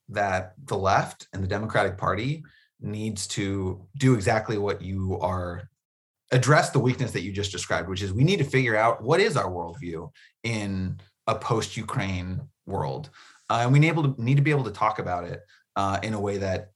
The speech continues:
is values-based and inspiring to people. And I think, like, there actually is a strong case to be made in a lot of the language you, you've used as part of that.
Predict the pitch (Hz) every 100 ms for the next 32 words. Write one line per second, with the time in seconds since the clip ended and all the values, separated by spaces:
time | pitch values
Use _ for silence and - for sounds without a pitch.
0 | _ _ 98 92 101 101 101 95 98 95
1 | 95 90 - 90 87 98 - 117 123 143
2 | 127 95 107 101 - 90 92 104 98 92
3 | - 95 92 - 92 92 104 95 92 87
4 | 95 90 90 90 87 90 90 90 87 90
5 | 92 - 90 87 90 92 92 92 - -
6 | - 87 82 - 78